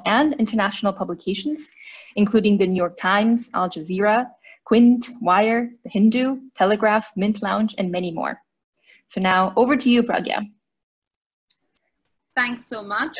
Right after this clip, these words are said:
Speaker 2: I hope I'm audible. Um, and, um, I would just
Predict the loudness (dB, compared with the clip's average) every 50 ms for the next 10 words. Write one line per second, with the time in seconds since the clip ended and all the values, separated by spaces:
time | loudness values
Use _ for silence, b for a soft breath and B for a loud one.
0 | -6 -4 -4 -4 -4 -6 -10 -6 -6 -4 -4 -4 -6 -8 -10 -10 -10 -14 -14 -12
1 | -12 -12 -12 -16 _ _ -10 -8 -6 -6 -6 -8 -10 -14 -16 -20 _ _ _ _
2 | _ _ _ _ _ _ _ _ _ -8 -6 -6 -4 -6 -6 -8 -10 -12 -14 -12
3 | -8 -6 -6 -4 -4 -4 -6 -6 -8 -8 -10 -12 -16 _ _ _ -6 -6 -6 -6
4 | -8 -10 -8 -8 -8 -8 -8 -12 -16 -20